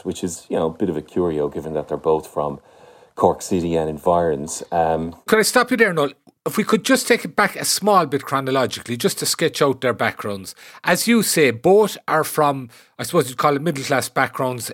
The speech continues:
Speaker 2: in Cork City. From where exactly are they?
Speaker 1: Uh, well, Keith is from Ballintemple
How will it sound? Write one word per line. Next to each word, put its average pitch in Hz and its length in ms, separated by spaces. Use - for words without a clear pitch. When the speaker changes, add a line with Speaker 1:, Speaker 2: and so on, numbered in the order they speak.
Speaker 2:
in 139 160
Cork 131 280
City. 123 260
From 185 160
where 208 180
exactly 196 500
are 92 120
they? 85 140
Speaker 1:
Uh, 131 480
well, 131 140
Keith 170 260
is 180 80
from 180 160
Ballintemple 135 680